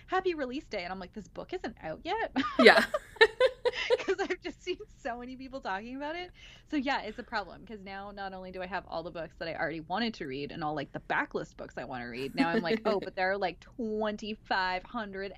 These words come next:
Speaker 1: excellent new books coming out this year."
Speaker 2: Yeah.
Speaker 1: What do I do?
Speaker 2: I know, we were just talking about that. Like, I have never, like, pre-ordered anything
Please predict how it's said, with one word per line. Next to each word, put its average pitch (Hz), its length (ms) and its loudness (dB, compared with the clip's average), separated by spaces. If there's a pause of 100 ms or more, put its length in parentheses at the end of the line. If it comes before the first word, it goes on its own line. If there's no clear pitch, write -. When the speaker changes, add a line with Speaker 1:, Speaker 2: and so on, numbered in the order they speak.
Speaker 1:
excellent 208 440 -6
new 196 120 -6
books 185 260 -4
coming 185 300 -6
out 180 140 -6
this 277 220 -6
year." 170 320 -10 (680)
Speaker 2:
Yeah. - 120 -6 (100)
Speaker 1:
What 180 200 -2
do 185 80 -8
I 165 60 -12
do? 180 280 -18 (140)
Speaker 2:
I 247 60 2
know, 220 120 4
we 165 80 4
were 175 60 4
just 214 180 0
talking 190 200 2
about 165 160 2
that. 131 140 0
Like, 175 220 0
I 196 460 4
have 190 140 0
never, 170 240 2
like, 165 220 0
pre-ordered 160 560 2
anything 160 580 -2